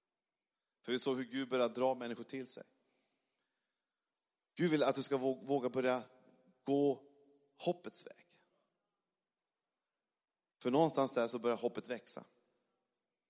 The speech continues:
Om du ska få se någon kompis komma in i den här kyrkan exempelvis, så kanske börja med att gå ett steg till grannen och ringa på och ta en kopp kaffe.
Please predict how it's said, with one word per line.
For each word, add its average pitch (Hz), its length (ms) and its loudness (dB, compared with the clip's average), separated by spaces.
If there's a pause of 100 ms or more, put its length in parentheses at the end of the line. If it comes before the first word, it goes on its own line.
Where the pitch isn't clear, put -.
(520)
Om 127 120 0
du 147 60 0
ska 147 140 -2
få 135 100 -2
se 139 180 2
någon 131 160 -2
kompis 131 440 -4
komma 123 220 -4
in 120 280 -6
i 113 120 -6
den 110 100 -4
här 127 100 -4
kyrkan 120 320 -4
exempelvis, 110 460 -4
så - 80 -4
kanske 123 300 -4
börja 120 280 0
med 120 180 -2 (440)
att - 220 -6
gå 127 240 0
ett 104 220 -4
steg 113 520 -2 (680)
till - 120 -6
grannen 131 460 0 (720)
och 110 120 -4
ringa 120 200 -2
på 123 320 -2
och 117 120 -4
ta 120 140 -2
en 117 60 -4
kopp - 180 -6
kaffe. 151 400 -6